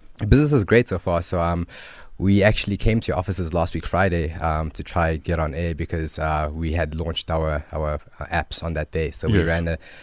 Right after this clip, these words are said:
Speaker 1: a massive activation run around Johannesburg, Jo-,
Speaker 2: Okay.
Speaker 1: uh, Pretoria and Johannesburg.
Speaker 2: Mm.
Speaker 1: Sorry, Johannesburg, Pretoria and Cape Town, where we handed out a total of thirty-five thousand pineapples at
Speaker 2: Yes,
Speaker 1: busy
Speaker 2: sir.
Speaker 1: intersections.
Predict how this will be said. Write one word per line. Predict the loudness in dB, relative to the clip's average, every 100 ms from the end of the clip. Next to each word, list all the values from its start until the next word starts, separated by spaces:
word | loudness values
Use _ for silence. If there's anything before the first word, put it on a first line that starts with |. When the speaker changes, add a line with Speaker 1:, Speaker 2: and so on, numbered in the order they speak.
| -8
Speaker 1:
a | 0
massive | 2 4 2 0
activation | -2 -4 -2 0 0 -2
run | -2 -2
around | -2 -2 -2
Johannesburg, | -4 -2 -4 -4 -2 -2 -2
Jo-, | -2
Speaker 2:
Okay. | 0 0
Speaker 1:
uh, | -2 -4
Pretoria | -6 -4 -2 0 -2
and | -4
Johannesburg. | -4 -4 -4 -6 -10 -12 -6
Speaker 2:
Mm. | -2 0 0 -4
Speaker 1:
Sorry, | 0 0 0
Johannesburg, | 0 0 2 0
Pretoria | -2 0 2 4
and | 2 -2 -8 _ _
Cape | 2 4
Town, | -2 -4
where | 0
we | 0
handed | 0 0 0
out | 0 -2
a | -4
total | -2 -2 -2 -6
of | -6 -4
thirty-five | -2 0 0 0
thousand | 0 -4 -2 -6 -4
pineapples | -6 -6 -8 -12 -14 -14 -16 -6
at | 0
Speaker 2:
Yes, | 2 2
Speaker 1:
busy | 2
Speaker 2:
sir. |
Speaker 1:
intersections. | 2 0 -6 -6 -8 -12 -12